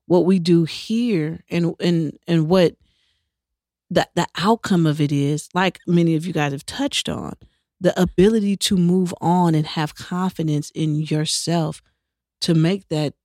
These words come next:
that move, to, to gain those wings. Even if you, you jump off and you fall on your face, okay.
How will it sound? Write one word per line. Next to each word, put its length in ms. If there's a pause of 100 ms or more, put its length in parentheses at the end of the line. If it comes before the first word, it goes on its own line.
(120)
that 180
move, 480
to, 220
to 460 (440)
gain 360
those 260
wings. 480 (480)
Even 300
if 140
you, 380 (120)
you 180
jump 320
off 380 (200)
and 180
you 80
fall 260
on 140
your 140
face, 420 (140)
okay. 520